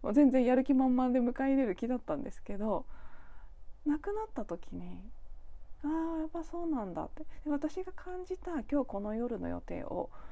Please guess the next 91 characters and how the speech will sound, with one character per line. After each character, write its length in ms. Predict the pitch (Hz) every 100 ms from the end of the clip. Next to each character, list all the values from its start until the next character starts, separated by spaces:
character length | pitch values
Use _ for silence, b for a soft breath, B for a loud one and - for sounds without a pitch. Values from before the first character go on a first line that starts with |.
| B B
や 140 | 226
ら 100 | 254
な 160 | 269 269
き 100 | 175
ゃ 40 |
い 40 | -
け 180 | 226
な 200 | 226 262
い 40 | 262
っ 40 |
て 300 | - - 170
何 260 | 190 240 269
か 100 | 269
し 160 | -
ら 140 | 254 247
こ 360 | - 233 226
う 40 | 233
ね、 180 | 277 262
上 160 | 214
の 100 | 214
方 160 | 233 214
か 120 | 180
ら 60 | 185
言 80 |
わ 100 | 180
れ 80 | 175
て 100 | 180
る 120 | 180
感 280 | 190 185 185
じ 80 | 190
っ 40 |
て 120 | - 180
い 40 |
う 20 |
の 60 | 175
は 80 | -
多 140 | 294
分 180 | 214 165
正 320 | - 196 208
し 60 | -
か 100 | -
っ 40 | -
た 120 | -
し、 340 | - 208 170 - B B B B
頭 420 | 247 - 440 403
は 280 | 202 240 233
そ 140 | - 220
れ 140 | 233
で 300 | 254 254 220 B B B B - -
タ 140 | 269
イ 60 | 233
ト 120 | 180
に 120 | 165
な 100 | 165
り 100 | 185
す 120 | -
ぎ 100 | 214
る 120 | 196 175
の 120 | 175
が 120 | 180
嫌 260 | 175 214 208
で 320 | 165 156 - B B B B
セ 180 | - 247
ー 20 |
ブ 120 | 175
し 140 | -
よ 80 | 196
う 20 | 185
と 120 | 185
し 100 | -
た 160 | 247
ん 80 | 220
で 80 | -
す 100 | -
け 140 | - 185
ど、 240 | 190 - - B B B B B
頭 560 | 240 330 349 359 349
は 120 | 320 262
ま 160 | 254
あ 60 | 247
ち 100 | 254
ょ 40 |
っ 20 |
と 100 | 254
そ 160 | - 269
う 60 | 262
い 40 |
う 40 |
ふ 60 | 262
う 60 |
に、 140 | 247